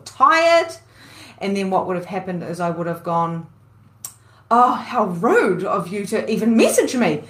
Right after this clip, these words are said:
I shouldn't have looked at my messages." I'm just gonna open the door. I'm really, really hot. Don't go anywhere. Here I am. Here I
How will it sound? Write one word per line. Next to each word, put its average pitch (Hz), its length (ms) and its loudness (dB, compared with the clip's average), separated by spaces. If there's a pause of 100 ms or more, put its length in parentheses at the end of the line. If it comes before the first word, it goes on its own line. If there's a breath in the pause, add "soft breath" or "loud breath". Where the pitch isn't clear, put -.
(160 loud breath)
I 147 100 -2
shouldn't 208 260 -6
have - 60 -6
looked - 180 -4
at 139 60 -10
my 123 80 -8
messages." 220 560 -6 (320 loud breath)
I'm 202 80 -8
just 254 160 -8
gonna 403 180 2
open 233 140 -2
the 190 80 0
door. 170 280 2
I'm 170 200 0
really, 240 280 0
really 156 180 2
hot. - 360 0 (2750)
Don't - 200 -6
go 605 160 4
anywhere. 480 880 0 (640)
Here 202 160 -8
I 262 160 0
am. 539 640 2
Here 339 200 2
I 370 100 -2